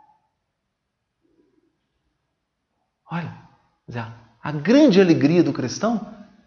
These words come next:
é o testemunho da sua consciência. É quando sua consciência diz assim, "Isso aí, aprovado."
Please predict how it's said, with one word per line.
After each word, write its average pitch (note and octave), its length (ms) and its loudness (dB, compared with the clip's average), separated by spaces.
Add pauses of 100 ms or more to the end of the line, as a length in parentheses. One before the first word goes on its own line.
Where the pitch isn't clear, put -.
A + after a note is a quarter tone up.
é F3+ 160 2
o G3+ 260 -2
testemunho G#3 640 -2
da F#3+ 100 -4
sua E3+ 180 -6
consciência. - 640 -12 (680)
É - 40 -20
quando F3 200 -10
sua - 180 -4
consciência D3+ 440 -6
diz B2 200 -6
assim, F2+ 340 -10 (1300)
"Isso - 220 -8
aí, C#2 140 -14 (2250)
aprovado." - 640 -12